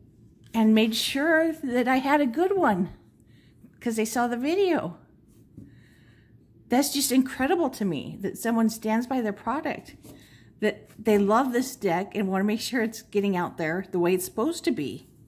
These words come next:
So thank you, Michael and Leanne. Beautiful deck. I can't say enough good things about it. And you know, when I'm looking at it,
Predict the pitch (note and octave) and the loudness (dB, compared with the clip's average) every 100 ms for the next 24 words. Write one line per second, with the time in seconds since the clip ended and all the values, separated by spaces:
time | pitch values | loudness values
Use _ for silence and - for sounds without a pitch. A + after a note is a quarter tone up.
0 | - - - - - - - - - C4+ | -20 -20 -20 -20 -20 -20 -20 -10 -2 -2
1 | C4 - B3 F#4 G4 - C#4+ A#3+ G3+ F3+ | -2 0 2 2 -2 -2 0 4 4 2
2 | G3 G3 A#3 B3 A#3+ A3+ A3 A3 A#3 C#4 | 0 0 -2 -2 0 2 2 2 0 0
3 | C#4+ E3 F#3+ - - - _ _ _ _ | 0 0 -4 -8 -20 -20 _ _ _ _
4 | - - - - - G3+ G#3+ B3+ B3 A3 | -20 -20 -20 -20 -6 2 4 4 2 -2
5 | G3 F3 D#3+ - - - F#3+ G3 G3 G#3 | -2 -2 -4 -8 -20 -10 -8 -6 -6 -4
6 | G#3+ F#3+ F#3 F#3 - - - F3+ F#3 F3+ | -4 -2 -2 -4 -10 -10 -4 -2 0 -2
7 | F3 F3 D#3+ D#3+ D#3 - - - - - | -2 -6 -8 -6 -6 -8 -18 -20 -20 -20
8 | - G3+ A3 F3 - G3+ A3+ A3+ G#3 F3+ | -4 2 2 2 -4 2 2 2 2 2
9 | G3+ B3+ A3+ F3+ E3+ E3 - | 2 0 0 0 0 -4 -8